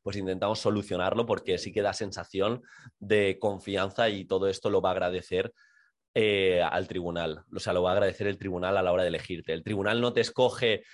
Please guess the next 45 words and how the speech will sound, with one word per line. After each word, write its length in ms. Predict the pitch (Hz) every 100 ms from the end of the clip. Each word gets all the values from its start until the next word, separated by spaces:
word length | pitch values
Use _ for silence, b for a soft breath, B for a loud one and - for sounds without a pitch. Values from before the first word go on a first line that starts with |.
| B
no 140 | 117 123
le 80 |
vas 160 | 123 117
a 60 | 117
dar 220 | 110 110
pena 300 | 120 117 110
porque 220 | 110 107
estés 260 | 101 120 120
nervioso, 580 | 110 98 113 120 113
porque 200 | 101 101
estés 180 | 101 120
nervioso 400 | 110 101 110 104
y 40 | 101
no 60 |
se 120 | 98
te 80 | 92
entienda. 280 | 90 90 87
El 80 | 85
tribunal 280 | 92 90 107
te 80 |
va 60 | 117
a 20 |
escoger 420 | - - - 110
por 180 | 113 98
tu 120 | -
confianza, 800 | 80 78 - 90 110 139 147 160 - B
por 200 | - 101
tu 100 | -
forma 400 | 95 107 110 107
de 140 | 98 101
transmitir 480 | 95 90 92 101 98
los 160 | 92
consejos, 640 | - 85 131 135 156 160 - B 143 B
por 160 | 104
tu 80 | 98
forma 200 | 92 107
de 60 | 104
transmitir 420 | 95 98 90 101
todas 200 | 98 95
estas 220 | 101 95
propuestas 640 | - 85 107 110 - 143 -
y, 80 | -
y 120 | 104
por 200 | 90 92
hecho, 300 | 107 - 131